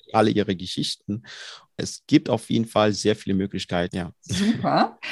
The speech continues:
Speaker 2: Ich finde, das ist ein total schöner Abschluss auch von unserem Gespräch, diese Haltung, die du auch mitbringst. Es gibt sehr viele Möglichkeiten.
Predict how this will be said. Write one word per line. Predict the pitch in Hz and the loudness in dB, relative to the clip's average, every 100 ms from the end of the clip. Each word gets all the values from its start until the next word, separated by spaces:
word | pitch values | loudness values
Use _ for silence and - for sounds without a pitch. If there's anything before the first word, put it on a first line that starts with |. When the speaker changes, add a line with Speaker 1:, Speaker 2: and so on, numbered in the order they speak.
| - | -2
Speaker 2:
Ich | - | 0
finde, | 311 311 | 6 6
das | 233 - | 6 4
ist | 254 | 4
ein | 214 202 | 4 4
total | 262 226 233 240 | -2 0 2 2
schöner | - 254 254 240 - | 2 4 6 6 6
Abschluss | - - - 170 | 2 2 2 4
auch | - 165 | 6 6
von | - - | 4 2
unserem | 185 175 165 165 156 170 | 2 4 4 4 0 -2
Gespräch, | 185 - - - 156 196 277 - - - | 0 0 -2 -2 2 4 2 -2 -14 -4
diese | 185 180 185 | 0 2 6
Haltung, | 151 220 254 202 180 | 6 6 6 4 4
die | 202 | 2
du | 180 160 | 2 6
auch | 131 214 233 | 6 6 2
mitbringst. | 175 - - 151 196 262 - | 0 -2 -4 4 4 4 0
Es | 180 - | -4 -2
gibt | - 226 - - | -2 -2 -4 -8
sehr | 165 139 151 208 | -6 0 2 2
viele | 277 - 220 208 208 220 226 - | 0 6 6 8 6 4 2 -2
Möglichkeiten. | 170 180 233 180 - - 131 147 175 220 | 2 2 2 0 -2 -2 0 0 6 8